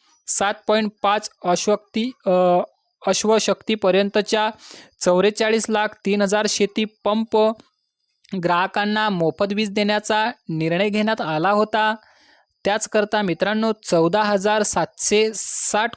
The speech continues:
कोटी रुपये अनुदान उपलब्ध करून देण्यात, देण्यात येणार आहे. ही योजना एप्रिल दोन हजार चोवीस ते मार्च दोन हजार एकोणतीस पर्यंत राबवण्यास सरकारने मान्यता दिली आहे. तीन वर्षानंतर या योजनेचा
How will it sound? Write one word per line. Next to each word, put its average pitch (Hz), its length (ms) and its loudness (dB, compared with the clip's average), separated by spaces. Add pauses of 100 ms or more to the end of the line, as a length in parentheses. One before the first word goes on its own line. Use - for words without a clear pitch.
कोटी 208 220 0
रुपये 214 340 2 (140)
अनुदान 175 380 0
उपलब्ध 214 500 0
करून 196 340 0
देण्यात, 214 300 0 (320)
देण्यात 185 320 0 (100)
येणार 208 240 0
आहे. 214 340 2 (640)
ही 220 140 2
योजना 214 380 2 (140)
एप्रिल 208 380 0
दोन 208 180 2
हजार 214 260 0
चोवीस 208 540 0
ते 220 140 4
मार्च 185 540 -2 (220)
दोन 190 240 2
हजार 214 240 0
एकोणतीस 202 800 -2 (160)
पर्यंत 202 380 0 (380)
राबवण्यास 185 600 0
सरकारने 208 480 0
मान्यता 175 520 -2
दिली 214 260 0
आहे. 220 360 2 (760)
तीन 240 180 2
वर्षानंतर 214 680 0
या 214 220 2
योजनेचा 202 540 0